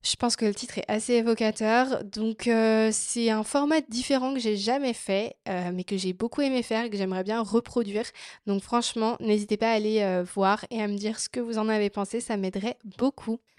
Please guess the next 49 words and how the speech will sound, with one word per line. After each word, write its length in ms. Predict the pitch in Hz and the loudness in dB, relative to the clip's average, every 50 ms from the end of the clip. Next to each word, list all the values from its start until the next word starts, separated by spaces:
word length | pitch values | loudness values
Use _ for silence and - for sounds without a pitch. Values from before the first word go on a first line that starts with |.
| _ | _
Bref, 220 | - 220 262 277 - | 6 6 8 8 8
après 240 | 254 226 - 262 | 8 6 6 4
toutes 180 | 262 - 285 - | 4 4 2 2
ces 140 | - - 226 | 2 2 4
digressions, 560 | 208 240 247 254 254 262 254 - - 285 285 | 2 4 4 6 6 6 4 4 0 0 -2
je 80 | 254 233 | 0 0
vais 80 | 208 | 0
revenir 320 | 202 214 214 233 277 294 254 | 0 0 0 2 2 4 4
au 80 | 208 | 2
sujet 340 | 202 - - 233 214 247 269 | 2 0 -2 -2 0 0 2
de 120 | 254 240 | 2 2
la 240 | 208 196 190 185 185 | 2 2 2 0 -2
rentrée. 560 | 185 - 233 254 247 - - - 226 226 269 - - - - - _ - | -2 -2 0 0 0 -2 -4 -4 -4 -4 -4 -8 -14 -20 -20 -14 _ 2
Et 260 | 247 240 247 247 247 | 4 4 6 4 4
déjà, 240 | 220 262 269 302 339 | 2 2 2 2 0
ce 100 | - - | 0 -4
que 120 | - 262 | -4 -4
je 120 | 226 220 233 | -4 -2 0
m'étais 320 | 240 269 294 294 277 247 | 0 -2 -2 -2 -2 -4
dit, 260 | 202 214 214 220 240 277 | -4 -4 -6 -6 -6 -4
c'était 260 | - 247 208 - 247 | -4 -4 -4 -4 -4
que 140 | - 247 220 | -2 -2 -4
je 120 | 196 - | -4 -6
pourrais 220 | - - 214 226 | -6 -2 0 0
vous 140 | 240 226 202 | 0 -2 -2
parler 260 | - 196 190 196 208 | -4 -2 -2 0 0
un 60 | 226 208 | 0 -2
petit 160 | 196 - - | -4 -6 -6
peu 120 | - 233 | -6 -6
de 300 | 226 220 202 202 196 190 | -4 -2 -2 0 0 0
mon 220 | 190 190 196 196 190 | 0 0 0 0 0
rapport 680 | 196 190 202 196 - _ - 202 202 214 220 214 - - - - | 0 0 0 0 -2 _ 0 2 2 2 2 -2 -6 -10 -6 -4
à, 260 | 202 185 190 196 - - - 220 | -2 0 0 0 -2 -4 -8 -8
euh, 480 | 208 202 196 196 196 196 202 202 202 | -6 -6 -4 -4 -4 -2 -2 -2 -2
l'école 1000 | 202 202 202 202 214 233 220 - - - - 226 214 214 214 214 220 220 214 214 - - | -4 -4 -4 -2 -4 -4 -4 -6 -12 -6 -2 2 2 4 4 4 2 2 0 -2 -2 -2
et, 340 | - 226 214 214 220 220 220 | -2 0 0 2 2 2 2
euh, 460 | 214 202 190 190 190 190 185 185 185 185 | 2 2 0 0 0 -2 -2 -2 -4 -4
bah, 200 | 190 196 190 190 | -4 -4 -4 -4
à 160 | - 196 196 196 | -4 -6 -6 -6
ce 220 | - - - 214 | -8 -8 -6 -6
monde, 380 | 202 196 202 208 226 247 254 233 | -4 -4 -2 -2 -2 -2 -2 0
de 280 | 214 202 196 196 196 190 | 0 0 0 0 -2 -2
cet 300 | - 214 202 - - 247 | -4 -4 -6 -4 -4 -2
univers 360 | 240 240 240 240 240 254 254 | -2 2 4 4 4 4 2
de 100 | 233 214 | 2 2
la 160 | 196 190 185 | 2 2 2
rentrée, 380 | 190 202 214 214 - - 247 247 | 0 -2 -4 -6 -6 -8 -8 -4
cette 300 | - - 196 196 - _ | -2 -2 -2 -2 -4 _
période. 640 | - 226 220 208 220 208 208 220 247 247 214 180 | -6 -6 -4 -2 -2 -2 0 0 0 -2 -2 -6